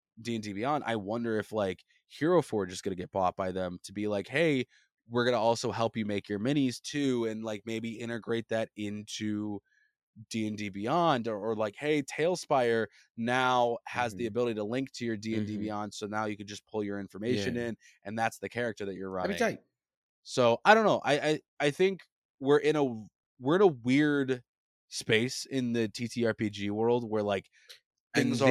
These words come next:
Speaker 2: literally, first
Speaker 1: a-changing
Speaker 2: episode we
Speaker 1: very
Speaker 2: had, we
Speaker 1: quickly,
Speaker 2: literally said that. We were like,
Speaker 1: and I'm
Speaker 2: "By the
Speaker 1: really
Speaker 2: next few
Speaker 1: interested.
Speaker 2: years, things are gonna be completely out of whack for everybody in the T T R P G industry." Homie, we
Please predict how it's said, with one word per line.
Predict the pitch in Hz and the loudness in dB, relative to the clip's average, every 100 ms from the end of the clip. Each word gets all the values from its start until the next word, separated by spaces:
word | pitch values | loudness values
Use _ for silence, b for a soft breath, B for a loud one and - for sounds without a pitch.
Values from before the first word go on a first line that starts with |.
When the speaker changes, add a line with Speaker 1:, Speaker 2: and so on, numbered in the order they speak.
| 117 | 4
Speaker 2:
literally, | 92 | 2
first | |
Speaker 1:
a-changing | 139 104 110 135 135 | 0 0 2 2 0
Speaker 2:
episode | 147 156 - 123 117 | -2 -2 -2 -2 -2
we | 123 | -2
Speaker 1:
very | |
Speaker 2:
had, | 113 127 120 104 | 2 4 4 2
we | 107 | -2
Speaker 1:
quickly, | |
Speaker 2:
literally | 107 139 156 170 113 | -2 0 0 0 -2
said | 110 - 107 | -2 -2 -2
that. | - 78 | -2 -4
We | 92 | -4
were | 87 | -2
like, | 104 | 2
Speaker 1:
and | 127 | 2
I'm | |
Speaker 2:
"By | 101 92 101 | 2 2 2
the | 101 104 | 2 2
Speaker 1:
really | 110 110 | 0 0
Speaker 2:
next | 104 92 | 0 -2
few | - | -2
Speaker 1:
interested. | |
Speaker 2:
years, | 98 101 101 95 - | -4 -2 -2 -4 -6
things | 90 98 | -8 -6
are | - 87 | -8 -8
gonna | 92 | -6
be | 87 | -8
completely | 85 87 _ - 107 90 92 | -12 -16 _ -8 -4 -2 0
out | 90 | 0
of | 92 | 0
whack | 92 98 - | -2 -2 -4
for | - | -8
everybody | 92 95 92 92 | -8 -8 -6 -6
in | |
the | 90 | -6
T | - 101 | -10 -8
T | 90 | -6
R | 90 | -6
P | 90 | -8
G | 104 143 | -6 -4
industry." | 120 90 - 85 80 b b b _ - | -4 -6 -6 -8 -8 b b b _ 0
Homie, | 147 123 | 0 0
we | 95 151 | -2 -4